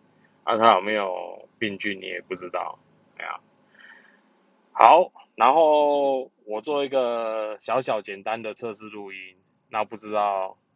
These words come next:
状况怎么样，因为这个是我第一次，我就直接用 Firstory 的那个A P P，然后直接录，直接上传。我今天的装备就是一，一只 iPhone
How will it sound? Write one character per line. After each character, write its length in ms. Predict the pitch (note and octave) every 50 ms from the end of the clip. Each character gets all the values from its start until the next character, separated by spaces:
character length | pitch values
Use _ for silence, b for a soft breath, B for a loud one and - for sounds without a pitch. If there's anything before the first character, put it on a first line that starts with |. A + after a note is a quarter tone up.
| _
状 160 | - A#2+ G#2 G2+
况 180 | A2 G#2+ G2+
怎 80 | F#2+ F2
么 80 | F2+
样， 140 | F#2+ F#2+ G2
因 80 | A2+ A#2
为 60 | A2+
这 100 | B2 C3
个 80 | A#2+ G#2+
是 100 | G2+ B2
我 120 | A2 G2
第 200 | - - G2 G2
一 60 | G2+ G2
次， 320 | - - G#2 F#2 - - _ _ _ _
我 120 | G2 G#2
就 160 | G2+ B2 A2+
直 120 | - G#2 G2
接 240 | A2 A2+ A2 A2
用 400 | A2+ A2+ A2 G#2+ G#2 G2 G2 G2 G2+ G2+ G#2+ - _ _ _
Firstory 640 | A#2+ A2+ G#2 - - - A2 G#2+ G#2+ G#2+ G#2 G2 F#2
的 360 | - F#2+ F#2 F2+ F2 - - _ _ _ _ _ _ _ _
那 140 | - A2+ A2
个 120 | F#2 G2 -
A 180 | F2 G2+ G#2
P 140 | G2+ A2 G#2
P， 360 | G2 G#2 G2+ G2+ G2+ G2+ G#2 - _ _ _ -
然 100 | F#2+ G2
后 80 | G2+
直 140 | - G2 F#2+
接 180 | G2 G2+ G2 G2+
录， 340 | G#2+ G#2 G2+ F#2+ F2 F2 _ _ _ _ _
直 120 | _ F#2 F2
接 420 | - F#2+ F#2+ G2 G2 G2 G2 F#2+
上 260 | - - A#2 G2+ G2 F#2
传。 400 | - G2+ F2 E2 E2 E2 E2 D#2+ _ b b b b b b b b b _ -
我 160 | A2 G#2+ G2
今 160 | A#2+ A#2+ A#2+
天 200 | B2 B2+ B2 A#2+
的 160 | A#2 G#2+ G#2
装 300 | F#2+ - - A2+ A2 A2+
备 460 | A2 A#2+ A2+ A2 G2+ F#2 F2 F2 F2+ -
就 160 | - A2 G#2
是 240 | - A2 G#2+ G2 E2+
一， 140 | E2+ F2 - _ _
一 140 | - C#3 -
只 120 | - C3+
iPhone 540 | A2 G#2+ A2 G#2+ - A#2+ G#2 F2+ D#2+ -